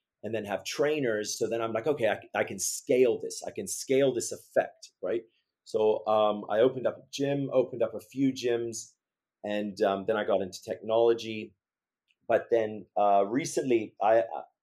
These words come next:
you know, well, actually not too recently, let's say six, six years ago, I developed a very strong passion for, um, for combat entertainment. I did amateur boxing. And, um,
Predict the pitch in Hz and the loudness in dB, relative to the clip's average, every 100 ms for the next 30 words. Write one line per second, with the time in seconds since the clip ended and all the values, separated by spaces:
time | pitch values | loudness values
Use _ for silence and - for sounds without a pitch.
0 | _ _ _ - 107 95 92 120 127 123 | _ _ _ -8 -2 -2 -4 0 0 2
1 | 139 139 143 143 143 127 135 196 202 - | -2 2 -2 0 -2 0 -2 -2 -4 -2
2 | 110 - 135 - - - 127 - 127 156 | -4 -2 -6 -6 -14 -8 -8 -2 -2 -2
3 | 113 92 101 113 _ _ _ - 107 107 | -2 -2 -2 -4 _ _ _ -6 -6 2
4 | 113 113 110 98 117 117 113 110 - - | 4 4 -2 4 6 8 4 -2 -10 -8
5 | - 113 107 - 120 104 - 107 95 - | 0 0 0 -4 -2 -2 -2 -10 -10 0
6 | 101 98 95 87 90 - _ _ _ - | 2 4 4 0 -6 -14 _ _ _ -8
7 | 104 - 107 101 98 98 95 - 127 131 | -8 -4 -4 -2 -4 -4 -8 -6 -6 -6
8 | 90 101 101 104 - 101 101 - 98 - | -4 -2 -2 -4 -6 -6 -6 -6 -4 4
9 | 107 - 117 110 113 _ _ _ _ _ | 4 4 -6 -6 -8 _ _ _ _ _
10 | 98 95 95 95 92 | -4 -4 0 0 0